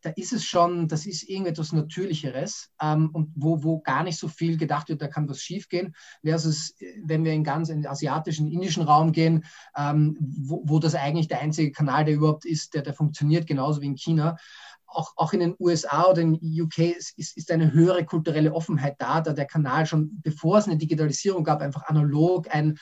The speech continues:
ich sag mal, ein natürlich gewachsener ist, dass man so Positionen findet.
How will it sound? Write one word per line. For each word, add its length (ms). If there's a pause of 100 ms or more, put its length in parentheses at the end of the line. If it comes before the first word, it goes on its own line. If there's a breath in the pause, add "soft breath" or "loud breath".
(300 loud breath)
ich 80
sag 100
mal, 80
ein 120
natürlich 440
gewachsener 640
ist, 240
dass 140
man 100
so 160
Positionen 520
findet. 420